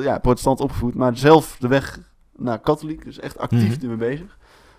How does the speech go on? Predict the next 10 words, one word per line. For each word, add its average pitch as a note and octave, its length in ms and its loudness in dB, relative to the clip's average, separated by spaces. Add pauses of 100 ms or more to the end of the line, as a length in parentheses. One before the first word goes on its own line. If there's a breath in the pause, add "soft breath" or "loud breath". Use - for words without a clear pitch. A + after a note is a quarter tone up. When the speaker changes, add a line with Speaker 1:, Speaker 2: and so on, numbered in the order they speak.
(300 soft breath)
Speaker 1:
Maar, B2 340 -2
eh, G#2+ 120 -2
ja, C#3+ 160 4
dus D3+ 160 4
wel E3+ 280 8
ook F3+ 200 8
tegelijkertijd A#2+ 600 -2
een A#2 60 -6
driehoekrelatie, G#2+ 760 -6
eh, F#2 60 -6